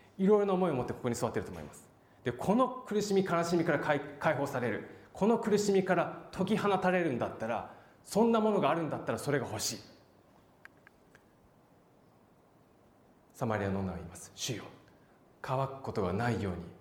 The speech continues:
またここに汲みに来なくてもいいように、その水をください。欲しい。ください」って告白したんです。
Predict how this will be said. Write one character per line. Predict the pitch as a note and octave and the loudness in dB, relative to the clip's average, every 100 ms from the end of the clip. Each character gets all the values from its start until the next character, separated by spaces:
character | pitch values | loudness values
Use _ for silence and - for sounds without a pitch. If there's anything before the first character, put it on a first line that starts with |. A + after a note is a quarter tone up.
| - | -6
ま | A2 | -4
た | A#2 B2+ - - - | -2 -2 -2 -10 -2
こ | D3 | 0
こ | G3+ | 4
に | G3 | 2
汲 | F#3+ - | 2 2
み | G3 E3 | 4 4
に | C3 | 2
来 | - | 2
な | D#3+ | 0
く | D#3 | 2
て | D3 | 0
も | A#2+ | 2
い | B2+ D3 | 4 4
い | |
よ | C3 A2+ | 4 2
う | |
に、 | G#2+ C3 - - - - | 0 0 -2 -14 -20 -18
そ | - A#2+ | -6 -2
の | A2+ | -2
水 | G#2 F#2 | -2 -2
を | A2 | -2
く | F#2 - | -2 -2
だ | A#2 A2+ | 0 0
さ | - | -4
い。 | G#2 - - - - - - - _ - | -6 -8 -20 -20 -20 -20 -20 -20 _ -10
欲 | - | -8
し | - D#3+ | 0 0
い。 | C3+ - - - - | 0 -4 -16 -20 -18
く | - | -2
だ | D#3+ A#2 | 0 0
さ | - E3+ | 0 0
い」 | |
っ | G#3+ | 0
て | - - - | -4 -14 -8
告 | B2 A2+ | -4 -4
白 | F#2+ | -6
し | |
た | - | -10
ん | |
で | - | -16
す。 | - | -20